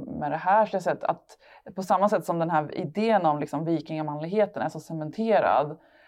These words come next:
eh, och liksom fortsätter vara där, så skulle jag säga att det som är intressant, tycker jag, med, med det här materialet är ju också att det visar ganska mycket på att,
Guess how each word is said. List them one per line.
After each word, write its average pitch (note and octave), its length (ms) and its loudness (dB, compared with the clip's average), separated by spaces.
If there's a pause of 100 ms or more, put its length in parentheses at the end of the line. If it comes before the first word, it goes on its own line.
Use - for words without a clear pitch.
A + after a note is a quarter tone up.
(140)
eh, C#3+ 440 0
och - 160 0
liksom D#3 200 -4
fortsätter E3 400 -4
vara C#3+ 180 2
där, C#3 120 2
så D#3+ 100 -4
skulle D#3 160 -2
jag D#3 80 -2
säga D#3 160 0
att D3+ 60 -4
det D3+ 80 0
som D#3 100 -6
är - 40 -2
intressant, F#3+ 560 0
tycker E3+ 180 -8
jag, D3+ 140 -2
med, D3 260 -2
med E3+ 380 2
det D#3+ 60 4
här D#3 120 -2
materialet E3 560 0
är D#3+ 120 0
ju D#3+ 80 -2
också - 160 -8
att C3 60 -14
det D3+ 80 -6
visar D3 340 -4
ganska F3+ 260 -4
mycket D3 240 -10
på C3 160 2
att, B2+ 160 0